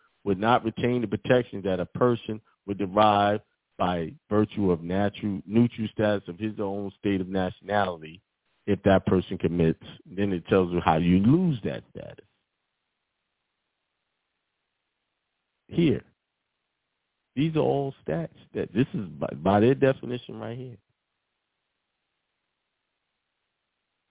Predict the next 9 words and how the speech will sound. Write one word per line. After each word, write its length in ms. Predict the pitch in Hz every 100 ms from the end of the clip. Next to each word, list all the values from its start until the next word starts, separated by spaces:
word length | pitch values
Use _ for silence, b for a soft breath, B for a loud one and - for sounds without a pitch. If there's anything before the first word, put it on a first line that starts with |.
| _ _ _ _ _ _ _ _ _ _ _ _ -
A 120 | 107
neutral 500 | 113 170 220 202 170
person, 460 | - 190 180 - 147
however, 480 | 135 139 151 165 147
shall 120 | 127
not 300 | 123 147 160
be 100 | 147
more 240 | 139 147 143 _
severely 260 | 143 135